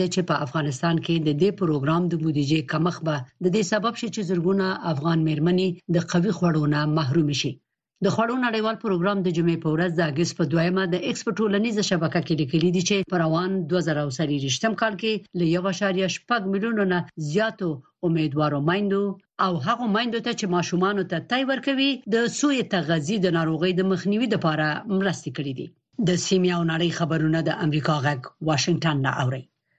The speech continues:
د پاکستان د لاهور په ښار کې د سخت باران له وجې اضطراري حالت اعلان شوی دی. د پاکستان چارواکو ویلي دي چې د اګست په اوله د لاهور په دویم لوی ښار کې د سخت باران له کبله یو تن مړ شوی، لارې او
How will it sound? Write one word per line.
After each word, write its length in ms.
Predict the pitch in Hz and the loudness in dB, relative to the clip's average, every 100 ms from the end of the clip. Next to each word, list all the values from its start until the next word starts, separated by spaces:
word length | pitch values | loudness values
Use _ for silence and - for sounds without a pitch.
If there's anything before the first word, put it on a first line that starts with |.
| _ 175 | _ 0
د 20 | - | 2
پاکستان 420 | 202 208 - 226 214 | 0 -2 -2 -2 0
د 100 | 208 | 0
لاهور 200 | 190 202 196 | 0 -2 -4
په 60 | 185 | -2
ښار 160 | 196 180 | -2 0
کې 80 | 185 175 | 0 -2
د 100 | 170 | 0
سخت 260 | 233 220 190 | -2 0 0
باران 280 | 160 170 165 | 2 2 2
له 80 | 156 | 0
وجې 220 | 165 180 208 180 | 2 0 0 0
اضطراري 480 | 175 - 160 151 151 135 | 0 2 0 2 0 0
حالت 280 | 147 160 156 | 2 0 0
اعلان 180 | 139 131 127 | 0 0 -2
شوی 180 | 131 131 | -4 -6
دی. 80 | - - _ _ _ 185 | -10 -14 _ _ _ 0
د 20 | 175 | 2
پاکستان 380 | 202 202 - 220 175 | 0 -2 -2 -2 0
چارواکو 360 | 208 214 226 185 | -2 0 -2 0
ویلي 260 | 170 175 190 | 0 0 0
دي 60 | 190 | 0
چې 60 | 190 160 | 0 0
د 20 | 156 | 0
اګست 240 | 156 127 - | -2 -2 0
په 60 | 151 | 2
اوله 260 | 170 196 196 _ 170 | 2 0 -4 _ -2
د 100 | 175 | 0
لاهور 280 | 180 208 202 - _ - | 0 -2 -6 -12 _ -4
په 60 | 170 | -2
دویم 260 | 165 175 185 160 | 0 2 2 2
لوی 180 | 170 208 - | 2 0 -2
ښار 220 | 151 135 127 | -2 -2 -2
کې 100 | 180 190 - | -2 -2 -4
د 80 | 196 180 | -2 0
سخت 220 | 277 262 - | -2 -2 0
باران 240 | 175 160 156 | 2 2 0
له 80 | 147 151 | -2 -2
کبله 280 | 151 170 165 | 0 0 0
یو 80 | 160 131 | -2 -2
تن 140 | 143 139 | -2 0
مړ 80 | 135 | 0
شوی، 200 | 190 202 196 - 160 | 0 0 -2 -2 0
لارې 300 | 180 190 202 | 2 0 -2
او 60 | 180 | -2